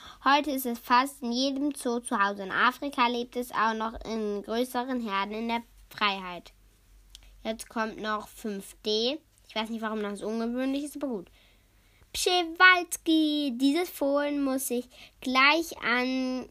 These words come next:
karge Lebensbedingungen wie raues Klima und knappes Futter gewöhnen. Die Vertreter, Vertreter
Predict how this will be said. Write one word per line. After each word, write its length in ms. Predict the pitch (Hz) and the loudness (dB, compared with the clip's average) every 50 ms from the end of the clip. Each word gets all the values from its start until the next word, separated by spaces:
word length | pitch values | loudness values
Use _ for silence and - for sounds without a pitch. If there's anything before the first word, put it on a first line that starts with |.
| - - - | -14 -14 -8
karge 500 | - - 262 247 254 262 262 262 262 254 | 0 2 4 6 6 6 4 4 2 0
Lebensbedingungen 1800 | 247 247 254 262 262 262 240 240 240 233 - - 214 208 214 202 202 208 208 208 208 202 202 208 208 208 208 208 208 208 214 214 220 220 220 220 214 | 0 0 2 2 2 2 0 0 -2 -2 -4 -4 -4 -2 -2 -2 -2 -2 -2 -2 -2 -2 -2 -2 -2 -2 -2 -2 -2 -2 -4 -4 -4 -4 -4 -4 -4
wie 180 | 220 220 220 | -4 -2 -2
raues 400 | 214 208 220 226 240 254 269 269 - | 0 2 2 4 4 2 0 -2 -6
Klima 500 | - - 247 247 254 254 254 254 240 226 | -6 -4 -2 0 0 2 2 2 2 0
und 100 | 226 233 | -2 -6
knappes 380 | 233 - - 233 233 240 240 233 | -6 -2 -2 0 0 -2 -4 -8
Futter 380 | - - 220 214 - 208 202 | -8 -8 -6 -4 -2 -4 -4
gewöhnen. 500 | 196 202 196 214 208 196 190 190 185 185 - - - - - - - - _ _ _ _ - | -4 -6 -10 -10 -8 -8 -8 -8 -10 -12 -14 -16 -20 -20 -20 -20 -20 -20 _ _ _ _ -6
Die 160 | - 247 240 | -4 -2 -2
Vertreter, 1200 | 240 - 247 226 214 - - 254 247 262 285 269 - - 320 302 294 302 302 302 302 294 294 277 - - _ _ _ _ _ _ _ _ _ _ _ - _ _ _ _ _ _ _ - _ _ | -2 0 -2 -2 -2 -2 -2 0 0 0 0 -2 -2 0 2 4 4 6 6 4 4 4 2 -2 -4 -10 _ _ _ _ _ _ _ _ _ _ _ -20 _ _ _ _ _ _ _ -20 _ _
Vertreter 920 | - - - 220 214 214 - - - 240 247 277 269 294 277 277 277 285 | -12 -6 -2 -2 -2 -2 -4 -6 -4 -2 -2 0 0 0 2 2 2 0